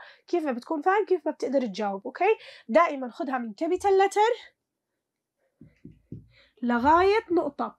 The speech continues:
دير بالك، لازم تكون جملة كاملة المعنى. إن شاء، آه... راجعت القواعد، ارجعي تابعي الفيديو. آه، حاولت راجعت القواعد، يعني مريت عليهم كلهم.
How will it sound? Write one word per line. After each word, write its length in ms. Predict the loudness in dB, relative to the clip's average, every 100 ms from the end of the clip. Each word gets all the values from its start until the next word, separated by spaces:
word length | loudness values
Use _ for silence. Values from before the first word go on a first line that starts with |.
| -4
دير 220 | 2 2
بالك، 460 | 6 4 4 -2 _ _ -18 0
لازم 280 | 2 2 -2
تكون 220 | -6 -4
جملة 220 | -2 -4
كاملة 500 | -2 -2 0 2 0 0
المعنى. 480 | -2 -2 -2 -4 -10 -20 _ _ _ _ _ _ _ _ _ _ _ _
إن 200 | -8 -6
شاء، 320 | -6 -2 0 4
آه... 480 | 8 8 8 8
راجعت 480 | 6 4 4 4 2
القواعد، 680 | 0 2 4 4 4 0 -6 -18 _ _ _ _ 0
ارجعي 280 | 4 6 6
تابعي 300 | 4 4 0
الفيديو. 380 | -2 -4 -2
آه، 160 | 0 0
حاولت 420 | 2 4 4 4
راجعت 340 | 0 2 0 -2
القواعد، 500 | 0 2 2 0 -2
يعني 280 | -4 -2
مريت 300 | 0 4 4
عليهم 280 | 4 0 0
كلهم. 480 | -2 0 -2 -4 -14